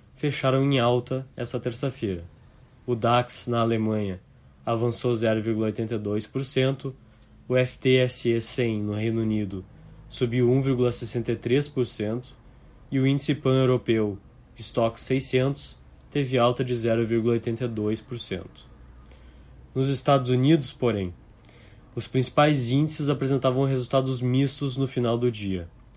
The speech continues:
Parte desse movimento pode ser explicado pelo resultado de indicadores industriais, que em dezembro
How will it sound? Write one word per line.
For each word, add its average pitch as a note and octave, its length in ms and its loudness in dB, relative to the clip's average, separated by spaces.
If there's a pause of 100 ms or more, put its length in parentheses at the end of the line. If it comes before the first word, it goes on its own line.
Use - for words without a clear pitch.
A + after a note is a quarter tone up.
(540)
Parte C3 360 4
desse A#2 260 0
movimento C3 640 0 (420)
pode B2+ 220 0
ser C#3+ 80 2
explicado C3+ 540 0
pelo C3+ 200 2
resultado B2+ 540 0
de B2 180 -2
indicadores A#2+ 560 0
industriais, C3+ 920 0 (480)
que - 140 -6
em B2+ 160 2
dezembro B2+ 680 2